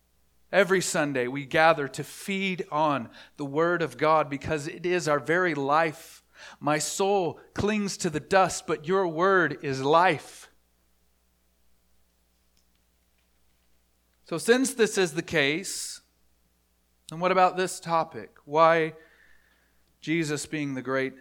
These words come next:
high priest? Why that specific? Sure,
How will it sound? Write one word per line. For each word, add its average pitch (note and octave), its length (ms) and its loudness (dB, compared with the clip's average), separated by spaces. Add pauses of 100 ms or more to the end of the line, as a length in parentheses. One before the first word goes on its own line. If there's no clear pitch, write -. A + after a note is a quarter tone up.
(160)
high C3+ 300 -8
priest? - 760 -12
Why A#2+ 400 -4 (360)
that A#2+ 280 -4
specific? - 640 -12
Sure, A3 400 4